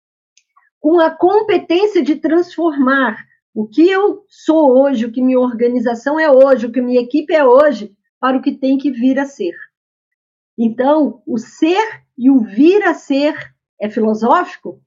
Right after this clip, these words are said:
mas ele hoje é importantíssimo a convivência disso.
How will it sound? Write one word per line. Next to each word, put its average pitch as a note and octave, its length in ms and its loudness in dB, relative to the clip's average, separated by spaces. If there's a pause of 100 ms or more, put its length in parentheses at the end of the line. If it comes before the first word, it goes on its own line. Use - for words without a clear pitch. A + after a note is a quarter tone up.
(120)
mas A3 200 -4
ele B3+ 220 2
hoje D4 640 2
é D4 60 2
importantíssimo D4 1200 -2
a D#4+ 60 -4
convivência D4 640 -2
disso. C4 400 -8